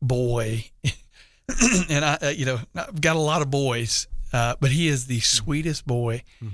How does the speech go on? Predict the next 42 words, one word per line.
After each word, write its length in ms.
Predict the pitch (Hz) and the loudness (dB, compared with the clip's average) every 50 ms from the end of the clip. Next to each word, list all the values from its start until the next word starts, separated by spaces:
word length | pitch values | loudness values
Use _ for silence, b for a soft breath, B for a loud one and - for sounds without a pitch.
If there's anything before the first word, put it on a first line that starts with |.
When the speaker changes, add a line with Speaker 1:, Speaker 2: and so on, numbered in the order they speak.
| 87 - | -12 -6
Speaker 1:
He 220 | - - 190 220 | 0 2 4 4
didn't, 400 | 220 254 220 196 185 185 - - | 4 2 0 0 -2 -4 -4 -2
Doug, 240 | 131 151 151 170 170 | 0 2 2 0 0
he 240 | 151 - - 185 196 | -2 -4 -2 -2 -2
did 180 | 175 180 135 123 | 0 -2 -2 0
not 460 | 127 127 127 135 135 156 156 - - | 0 0 0 0 0 -2 -4 -8 -8
cry 640 | - - - 151 139 131 120 117 117 117 113 113 117 | -8 -4 -2 0 0 0 0 0 -2 -4 -4 -4 -2
the 100 | 117 110 | -2 -2
whole 440 | 101 - - - 147 147 143 156 | -2 -4 -2 -2 0 0 0 0
time 400 | - - - 156 135 131 127 123 | -4 -4 -2 0 0 0 0 0
he 40 | 123 | -2
was 200 | 117 117 110 - | -4 -4 -4 -6
with 240 | 123 120 117 110 - | -6 -8 -8 -10 -10
us. 300 | - - - - - - - | -12 -14 -14 -14 -14 -14 -12
Speaker 2:
Wow. 380 | 120 117 104 101 101 101 95 - _ | -10 -10 -10 -10 -12 -14 -16 -8 _
Speaker 1:
Now 80 | - 202 | -2 -2
think 240 | 196 - 285 277 - | 0 2 0 0 2
about 240 | 190 131 113 113 - - | 2 0 0 0 -2 -6
that. 160 | 127 - - - - _ _ _ _ | -12 -12 -14 -18 -20 _ _ _ _
This 80 | 254 294 | 0 2
is 60 | 320 - | 2 2
a 20 | |
two-year-old. 640 | - - - 269 269 294 269 165 135 120 104 95 - - - _ | 2 0 0 2 2 2 2 2 0 0 -2 -4 -10 -18 -20 _
Speaker 2:
Yeah. 300 | - 117 113 110 113 110 98 - - | -14 -12 -12 -12 -12 -12 -14 -8 -2
Speaker 1:
He 160 | - 269 269 | 0 2 4
Speaker 2:
They 40 | 262 247 | 4 2
Speaker 1:
didn't 120 | 214 196 | 2 2
Speaker 2:
cry 120 | 190 214 190 | 4 4 4
Speaker 1:
thro-, 80 | 180 | 4
Speaker 2:
about 240 | 160 165 170 170 151 | 2 0 0 -2 -2
everything, 400 | 170 214 220 233 - 226 - 135 | -2 -2 -2 -4 -4 -4 -6 -6
Speaker 1:
he 160 | 117 233 262 | -2 0 0
didn't 140 | 247 220 185 | 0 0 0
Speaker 2:
man. 80 | 156 165 | -2 -2
Speaker 1:
throw 180 | 170 170 156 143 | 0 0 0 0
a 60 | 117 | -2
fit. 480 | 98 - - - - 202 233 262 269 - - | -4 -8 -8 -4 -2 -2 -2 -2 -2 -4 -6
Now, 80 | 185 196 | -6 -4
I 80 | - 196 | -4 -2
mean, 320 | 170 180 175 165 156 b b b b b b _ _ - | -2 0 0 0 -2 b b b b b b _ _ -4
you 80 | 185 | -2
know, 180 | 175 143 117 117 | 0 0 0 0